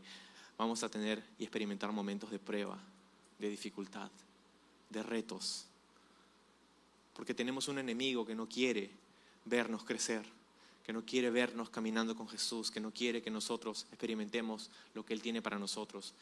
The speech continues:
Y por eso nos trae estas pruebas y estas tentaciones y estas cosas. Y, am, hay un sermón increíble que dio, este,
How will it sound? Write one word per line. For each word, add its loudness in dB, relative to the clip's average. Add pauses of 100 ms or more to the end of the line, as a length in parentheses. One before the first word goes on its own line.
(580)
Y -16
por 0
eso 2
nos 2
trae 6
estas 0
pruebas 2
y -2
estas -6
tentaciones -2
y 0
estas -6
cosas. -6
Y, -2 (500)
am, 2
hay 4
un 2
sermón 4
increíble 6
que 4
dio, 4
este, -2